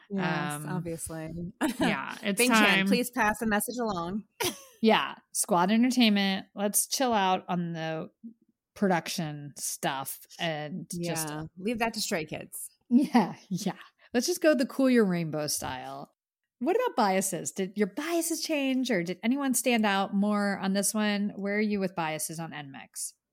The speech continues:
Speaker 1: For the other song, I picked Lily and Ginny, and I'm still sticking with them. Like you said, I love Lily's voice, and I finally
Speaker 2: Yeah.
Speaker 1: got to hear a lot more of it.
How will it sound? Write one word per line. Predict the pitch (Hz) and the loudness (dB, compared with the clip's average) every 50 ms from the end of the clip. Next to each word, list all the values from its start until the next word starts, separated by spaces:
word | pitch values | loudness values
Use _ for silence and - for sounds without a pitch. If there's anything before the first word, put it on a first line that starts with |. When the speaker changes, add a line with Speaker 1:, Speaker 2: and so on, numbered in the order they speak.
| _ _ _ _ | _ _ _ _
Speaker 1:
For | - 302 320 | -6 -6 -2
the | 320 359 - | -2 0 0
other | 226 247 277 302 | 0 0 0 -2
song, | 302 - 277 233 220 214 - - | -2 -2 -2 -2 -2 -2 -4 -4
I | - 196 196 | -6 -6 -6
picked | 196 - 226 220 208 220 | -6 -6 -8 -6 -4 -4
Lily | 208 202 202 190 202 196 | -2 -2 -2 -2 -2 0
and | 190 190 202 | 0 0 0
Ginny, | 190 185 180 185 196 214 | 0 0 -2 0 0 0
and | 208 208 | 0 0
I'm | 190 185 175 175 175 180 | -2 -2 -2 -2 -4 -4
still | 180 - - 196 196 | -4 -2 -2 -2 -2
sticking | - - 202 202 208 202 | -2 -4 -4 -4 -2 -4
with | 202 202 | -2 -2
them. | 196 185 180 190 202 208 202 - | -2 -2 -2 0 -2 -2 -4 -4
Like | 180 190 185 | -6 -4 -2
you | 208 190 | -2 -2
said, | 190 190 180 | 0 0 0
I | 185 185 | 0 0
love | 180 170 170 165 170 175 | 0 0 0 0 0 0
Lily's | 185 185 180 175 180 185 - 170 | 0 -4 -2 -2 -4 -4 -4 -4
voice, | 165 160 160 165 175 190 196 196 - | -4 -4 -2 -2 -2 -2 -2 -4 -4
and | 156 175 | -4 -4
I | 175 175 | -4 -4
finally | - - 175 170 175 175 175 | -4 -2 -2 -2 -2 -2 -2
Speaker 2:
Yeah. | 165 | 0
Speaker 1:
got | 160 160 165 156 | 0 0 -2 -2
to | 160 170 | -4 -6
hear | 170 185 170 | -4 -4 -4
a | 165 | -2
lot | 170 170 170 - - | -2 -4 -6 -6 -8
more | 170 170 165 170 175 | -6 -4 -4 -2 -2
of | 175 196 214 | -2 -2 -2
it. | 240 247 262 269 262 - | -2 -2 -4 -4 -6 -8